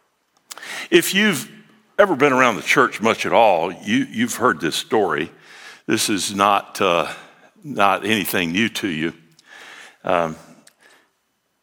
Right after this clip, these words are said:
but when, when I was thinking about w-, how can we talk about, uh, responding to people with, with care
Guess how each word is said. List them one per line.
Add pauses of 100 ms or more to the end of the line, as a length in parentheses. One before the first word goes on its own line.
but
when, (300)
when
I
was
thinking
about
w-, (320)
how
can
we
talk
about, (840)
uh, (1300)
responding
to
people (580)
with,
with
care